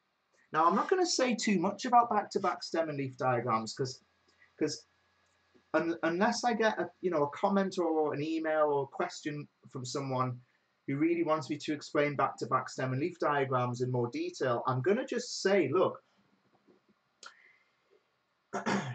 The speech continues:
if you, um, well, first of all, let's read the questions. The back-to-back stem and leaf diagram.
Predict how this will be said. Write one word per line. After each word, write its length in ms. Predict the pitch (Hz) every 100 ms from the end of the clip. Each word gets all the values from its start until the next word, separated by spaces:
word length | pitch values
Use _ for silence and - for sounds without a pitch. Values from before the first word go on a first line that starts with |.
| - - _ _ _ _ _ _
if 320 | 190 233 -
you, 640 | 254 262 254 254 247 226 _
um, 520 | - 180 180 175 175 -
well, 140 | 165
first 260 | 165 240 -
of 60 |
all, 80 | 190
let's 180 | 175 175
read 160 | 175 -
the 60 |
questions. 520 | - 127 - 123 123 - 135
The 100 | 135 127
back-to-back 840 | 240 233 - - 208 - - - - -
stem 360 | - 160 151
and 120 | 147 139
leaf 220 | 127 -
diagram. 640 | 120 107 98 98 120 180